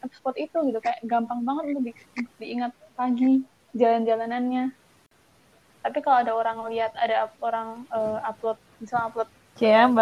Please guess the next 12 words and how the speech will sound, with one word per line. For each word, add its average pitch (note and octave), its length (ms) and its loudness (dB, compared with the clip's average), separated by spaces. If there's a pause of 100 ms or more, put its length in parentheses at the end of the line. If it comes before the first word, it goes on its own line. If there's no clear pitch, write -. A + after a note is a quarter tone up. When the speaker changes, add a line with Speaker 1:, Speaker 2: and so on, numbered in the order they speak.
Speaker 1:
gambar, - 80 -
Speaker 2:
nge-repost. A3+ 640 0 (180)
Speaker 1:
gambar-gambar G#3+ 560 0
Solo A3 400 -4
gitu, G#4+ 320 -10 (640)
dia A3+ 160 -2
lagi A3 400 -8
jalan-jalan A3+ 560 -2
kemana, A3 460 -8 (680)
itu C4 300 -4
Speaker 2:
Iya. A3+ 420 -8
Speaker 1:
pasti E4 380 4